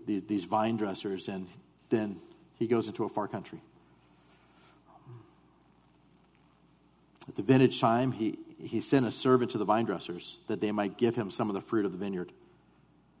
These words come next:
But when the vine dressers see the servant coming, they beat him. They send him away empty-handed.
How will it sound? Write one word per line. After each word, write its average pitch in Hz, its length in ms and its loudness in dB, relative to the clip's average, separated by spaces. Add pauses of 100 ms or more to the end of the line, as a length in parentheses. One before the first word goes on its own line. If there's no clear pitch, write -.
(1160)
But 104 100 -4 (1000)
when 113 200 0
the 110 80 -2
vine 123 240 4
dressers 117 360 0
see 131 180 4
the 123 80 2
servant 107 360 0
coming, 110 240 0
they 98 80 4
beat 117 260 2
him. 98 140 -4 (3250)
They - 60 -12
send 127 240 2
him 113 60 0
away 113 260 4
empty-handed. 104 560 -2